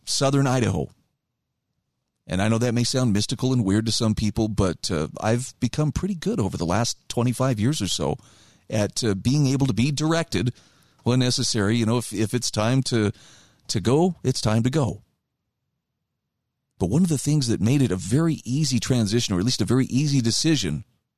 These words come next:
to come to Idaho was I started visiting, I guess it was back in January, just going to visit family. And, and the thing I kept noticing everywhere I went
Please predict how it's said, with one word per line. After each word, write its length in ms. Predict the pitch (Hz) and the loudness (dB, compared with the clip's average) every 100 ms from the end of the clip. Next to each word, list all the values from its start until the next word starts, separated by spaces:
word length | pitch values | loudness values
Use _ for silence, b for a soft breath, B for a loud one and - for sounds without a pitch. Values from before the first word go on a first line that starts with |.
| _ | _
to 140 | - | -2
come 340 | 101 - 156 165 | -2 0 2 2
to 240 | - 165 | 4 2
Idaho 540 | - 156 127 95 71 - _ _ _ _ _ _ _ _ | 2 0 2 2 -2 -6 _ _ _ _ _ _ _ _
was 280 | 104 113 - - | 0 0 0 -2
I 100 | 151 | 0
started 360 | - 202 180 | 0 2 2
visiting, 880 | 107 156 156 151 151 147 143 139 127 | 2 2 2 2 4 4 4 4 2
I 160 | 143 139 | 2 2
guess 180 | 123 | 0
it 40 | - | 0
was 140 | 92 | -4
back 300 | 95 110 110 | -2 -2 0
in 140 | 104 85 | 0 0
January, 720 | - 107 110 85 78 95 113 b b b b b | 0 0 0 0 -2 -4 -8 b b b b b
just 180 | - 110 | -6 -2
going 180 | 139 135 | 2 2
to 60 | 104 | 2
visit 280 | 117 117 | 0 -2
family. 420 | - 110 123 113 76 | -4 -2 0 0 0
And, 100 | 101 | -2
and 140 | 104 | -2
the 100 | 98 - | -4 -6
thing 200 | - 151 | -2 0
I 80 | 131 | 0
kept 320 | 113 131 - - - - _ | 0 -4 -6 -8 -14 -20 _
noticing 600 | 143 117 151 143 - 76 - b b b b - | -2 2 4 2 -2 -6 -10 b b b b -2
everywhere 580 | 156 165 180 160 165 135 | 0 2 2 4 4 4
I 120 | 135 | 4
went 520 | 123 135 76 - - | 4 2 0 -6 -10